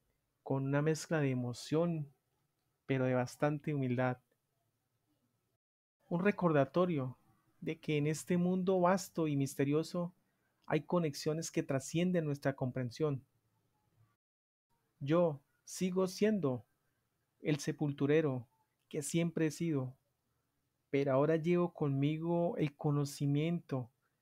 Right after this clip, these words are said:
de que en los lugares más inesperados y en los momentos más improbables y recónditos, lo divino puede manifestarse,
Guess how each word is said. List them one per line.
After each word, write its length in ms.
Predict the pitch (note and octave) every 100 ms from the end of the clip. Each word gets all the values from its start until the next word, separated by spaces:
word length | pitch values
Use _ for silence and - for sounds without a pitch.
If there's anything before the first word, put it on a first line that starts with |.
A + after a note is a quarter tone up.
| _ -
de 160 | D3
que 140 | - C#3
en 100 | C3+
los 240 | C3+ -
lugares 440 | C#3 C#3 D3 E3
más 240 | E3+ F3 E3+
inesperados 840 | E3+ D3+ - C3 C#3 D3 C#3 - _ _ -
y 160 | D3+
en 80 | D3
los 80 | C#3
momentos 520 | C3+ C3 D#3 D3+ E3+
más 320 | D#3 D#3+ E3+ -
improbables 680 | E3+ D3 C3 C#3 D#3 D3
y 60 | D3
recónditos, 760 | C#3 - D#3+ D#3+ C#3+ C3 - _ _ _ _ _ _ _ _ _
lo 160 | - D#3
divino 360 | C#3+ D3+ D#3+ D#3
puede 220 | D#3 D#3+
manifestarse, 880 | D3 C3 C3 B2 C3+ C#3+ - B2+